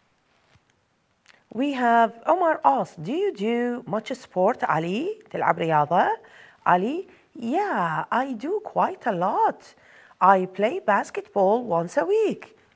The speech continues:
Basketball, آه، كرة السلة. Omar, "Mm, that's not very much." I think it is. I think most people in our class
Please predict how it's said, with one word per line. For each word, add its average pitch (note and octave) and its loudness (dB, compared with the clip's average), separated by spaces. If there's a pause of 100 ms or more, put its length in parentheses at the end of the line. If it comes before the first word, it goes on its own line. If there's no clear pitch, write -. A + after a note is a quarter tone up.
Basketball, F4 0 (460)
آه، E3+ 2
كرة C4+ 0
السلة. - -4 (720)
Omar, F#3 0 (180)
"Mm, A3 -6
that's F#3 -2
not G#3+ -4
very D#3+ -4
much." G3+ -8 (640)
I A#3 6
think G4 -6 (100)
it G3 -8
is. C#4 -4 (100)
I A3+ 0
think E4+ -8
most B3+ 0
people G3 0 (300)
in G3+ -2
our D#4 2
class G#3+ 4